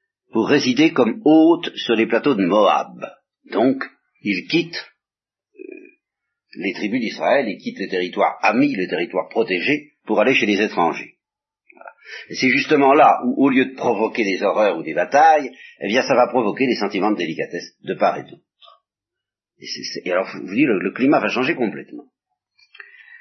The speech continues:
Lui, donc, il part avec sa femme et ses deux fils. Il s'appelait Elimelech, bon, sa femme Noémie, ses deux fils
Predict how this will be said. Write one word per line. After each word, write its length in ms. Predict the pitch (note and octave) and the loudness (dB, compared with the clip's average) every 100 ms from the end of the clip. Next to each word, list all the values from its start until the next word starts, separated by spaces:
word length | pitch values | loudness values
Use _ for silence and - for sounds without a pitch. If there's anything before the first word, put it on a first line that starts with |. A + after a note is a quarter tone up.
| - _ _ - _ _ _ _ | -20 _ _ -20 _ _ _ _
Lui, 460 | A#2 D3+ F3+ G#3 - | 2 4 4 2 0
donc, 240 | C3 F3 | 2 4
il 100 | C3 | 4
part 240 | C3+ E3 C3+ | 6 6 6
avec 200 | C3 - | 2 2
sa 160 | A#2 | 0
femme 400 | - A#2+ E3 - - | 4 4 4 0 -2
et 100 | C3 | 2
ses 180 | D3 | 2
deux 180 | B2 C3 | 4 4
fils. 560 | - - - - - - | 2 -4 -12 -16 -18 -12
Il 160 | F#2+ F2 | -10 -6
s'appelait 640 | - F#2+ G#2 G2 F#2 - _ _ _ _ _ _ | -2 0 0 -2 -2 -10 _ _ _ _ _ _
Elimelech, 520 | G3+ G3 A#2+ E3 - - - _ _ _ | -4 0 0 -2 -6 -16 -16 _ _ _
bon, 260 | - - _ _ _ _ _ _ | -14 -14 _ _ _ _ _ _
sa 220 | - G2+ | -2 0
femme 400 | A#2 G#2+ F#2+ - | 2 2 2 -2
Noémie, 640 | F#2+ G2 G2 A#2+ D3+ F#3+ - _ _ _ _ _ _ _ | -2 2 4 4 2 -2 -12 _ _ _ _ _ _ _
ses 220 | - A#2+ | -6 -2
deux 180 | G#2 G2 | 0 0
fils 540 | - C3 D#3+ D#3+ - | 0 -2 -4 -6 -12